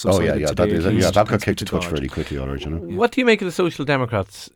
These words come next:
Speaker 3: and their decision not to go into to government? Uh, are they targeting the Labour Party? Is that the, is that the long-term aim? As a former Labour Party, uh,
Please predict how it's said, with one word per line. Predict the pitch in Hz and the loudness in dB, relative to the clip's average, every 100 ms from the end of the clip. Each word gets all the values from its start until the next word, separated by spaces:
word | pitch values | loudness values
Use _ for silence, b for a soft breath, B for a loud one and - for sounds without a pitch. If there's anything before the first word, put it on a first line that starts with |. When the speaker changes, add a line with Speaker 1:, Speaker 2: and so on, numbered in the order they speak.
| - | -6
Speaker 3:
and | 104 101 | -4 -2
their | |
decision | 90 - 104 95 92 | -4 -2 -2 -2 -2
not | 98 - | -2 -4
to | - | -8
go | 85 87 80 80 | -6 -4 -6 -6
into | 82 78 - 82 73 | -10 -10 -10 -10 -8
to | 87 | -6
government? | 92 92 - | -6 -6 -2
Uh, | 123 | 0
are | 131 131 | 4 6
they | 160 | 6
targeting | 143 143 139 135 131 | 6 4 4 2 2
the | 120 | 2
Labour | 113 107 | 2 0
Party? | 95 80 87 | -2 -4 -4
Is | 85 | -4
that | 95 - | -4 -4
the, | 110 | -6
is | 107 90 | -4 -4
that | 101 | -4
the | - | -2
long-term | 101 104 110 104 | -4 -4 -2 -2
aim? | 104 101 | 0 0
As | 101 107 101 | 0 0 -2
a | |
former | - 127 117 107 101 | 4 4 6 2 0
Labour | 113 110 | 0 0
Party, | 98 110 104 104 101 | 0 0 0 -2 -4
uh, | 131 117 - | -6 -6 -8